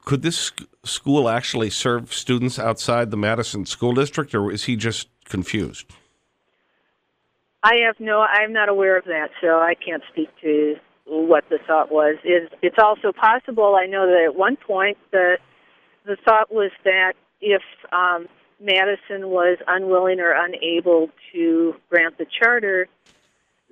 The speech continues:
Speaker 2: that, um, Sun Prairie would.
Speaker 1: It's
Speaker 2: And in that case, Madison students could indeed do out-of-district transfers,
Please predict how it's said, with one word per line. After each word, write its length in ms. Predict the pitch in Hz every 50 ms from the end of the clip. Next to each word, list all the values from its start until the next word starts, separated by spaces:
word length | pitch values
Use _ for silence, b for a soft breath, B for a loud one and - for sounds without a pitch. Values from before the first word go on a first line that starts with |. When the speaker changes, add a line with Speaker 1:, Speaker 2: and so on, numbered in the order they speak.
| _ _
Speaker 2:
that, 340 | 180 175 180 180 175 175 170 - - - - _ _
um, 520 | 160 165 165 165 165 165 156 156 160 160 - _ _ _ _ _ - -
Sun 140 | 170 175 170
Prairie 340 | - 190 180 175 175 170 175
would. 320 | 185 226 233 202 - - _ _ _ _ _ _ _ _ _ _ _ _ _ _ _ - - - _ _ _ _ _ _ _ _ _ _ _ _ _ _ _ -
Speaker 1:
It's 200 | 156 143 - 185
Speaker 2:
And 480 | 190 190 185 185 180 180 180 180 180 - - 254 _
in 140 | 196 190 185
that 180 | 180 180 208 233 - -
case, 200 | - 220 214 208 - -
Madison 480 | 190 180 180 190 208 - - 196 190 - -
students 340 | _ 208 196 190 196 190 180 - _ _
could 180 | - 220 220 214
indeed 600 | 214 208 196 185 185 208 226 240 226 208 185 180 - 208 _ _ _ _ _ _ _ _ _
do 140 | 208 196 185 -
out-of-district 680 | 165 170 170 170 - _ 185 - - - 185 - - -
transfers, 680 | - 196 190 196 214 - - - 180 175 170 170 170